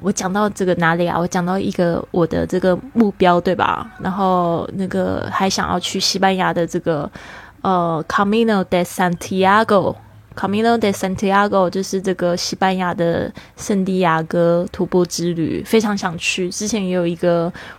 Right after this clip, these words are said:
我的学员就在讲说，他也很想要去，他目标学英语就是为了要去那个地方。但是我得说，那要学一点西班牙语才行啊。<laughs> 对啊，呃，但是呢，在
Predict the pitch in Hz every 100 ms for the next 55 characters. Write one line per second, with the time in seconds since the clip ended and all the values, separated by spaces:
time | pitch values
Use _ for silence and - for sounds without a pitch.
0 | - 170 165 165 170 - 175 180 165 170
1 | 180 180 175 160 - - 170 170 170 -
2 | 175 170 156 - 156 - 147 147 - 170
3 | 180 170 175 165 175 165 151 - 190 185
4 | 202 170 180 175 175 165 185 185 160 165
5 | 170 160 - - 160 156 - 165 - -
6 | - - - - - - - - 233 -
7 | 196 180 240 - - - 185 196 202 190
8 | 202 165 160 165 165 - 190 190 190 175
9 | 175 165 - 175 202 - 202 185 220 202
10 | - - - 311 220 - 247 - - 403
11 | 440 440 440 339 - 202 165 165 165 202
12 | _ - 180 160 170 180 180 175 165 156
13 | - 175 160